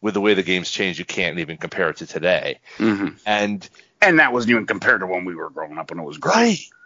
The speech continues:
Speaker 1: right,
Speaker 2: Yeah.
Speaker 1: yeah, yeah. So you
Speaker 2: It,
Speaker 1: take
Speaker 2: yeah.
Speaker 1: all that, and then it falls apart. And,
Speaker 2: Mm-hmm.
Speaker 1: you know, the
Speaker 2: The
Speaker 1: Lakers
Speaker 2: drama.
Speaker 1: think,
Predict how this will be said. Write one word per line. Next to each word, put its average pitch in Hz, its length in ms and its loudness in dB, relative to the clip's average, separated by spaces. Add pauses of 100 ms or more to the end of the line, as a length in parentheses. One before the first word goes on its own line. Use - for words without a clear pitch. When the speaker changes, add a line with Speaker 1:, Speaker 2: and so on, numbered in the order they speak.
(160)
Speaker 1:
right, 196 420 4 (120)
Speaker 2:
Yeah. 160 380 4
Speaker 1:
yeah, 71 60 -12
yeah. 147 400 4 (580)
So 175 380 6
you 139 160 2
Speaker 2:
It, 190 60 -2
Speaker 1:
take 202 240 4
Speaker 2:
yeah. - 100 -2
Speaker 1:
all 196 120 6
that, 156 340 6
and 135 240 0
then 160 520 0 (640)
it 131 120 0
falls 123 300 0
apart. - 380 -8 (360)
And, 107 680 2
Speaker 2:
Mm-hmm. - 360 -8
Speaker 1:
you 120 60 2
know, - 20 -2
the 113 80 -2
Speaker 2:
The 120 60 4
Speaker 1:
Lakers 131 340 4
Speaker 2:
drama. - 80 -6
Speaker 1:
think, 127 160 -10